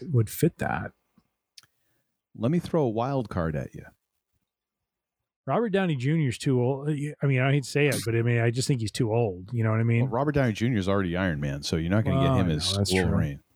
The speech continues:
Speaker 1: That's true.
Speaker 2: Here's a wild card for you.
Speaker 1: All right.
Speaker 2: C M Punk.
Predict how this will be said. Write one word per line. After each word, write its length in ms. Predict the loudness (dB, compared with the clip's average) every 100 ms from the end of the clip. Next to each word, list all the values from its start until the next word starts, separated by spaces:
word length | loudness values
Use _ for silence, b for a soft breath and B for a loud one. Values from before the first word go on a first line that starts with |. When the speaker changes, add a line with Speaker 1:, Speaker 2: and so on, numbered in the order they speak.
| _ 0
Speaker 1:
That's 240 | 0 0
true. 340 | -4 -8 -8 -10 _ _ _ _ _ _ _ _ _ _ -6
Speaker 2:
Here's 240 | -4 -2
a 40 |
wild 300 | -2 0 0
card 240 | -2 -6 -4
for 160 | -6
you. 80 | -8 -12 _ _ 0
Speaker 1:
All 60 | 0
right. 200 | 0 -8 _ _ _ _ _ _ _ _ _ _ _ _ _ _ _ _
Speaker 2:
C 380 | -4 -2 0 2
M 200 | 0 -2
Punk. 340 | -4 -8 -10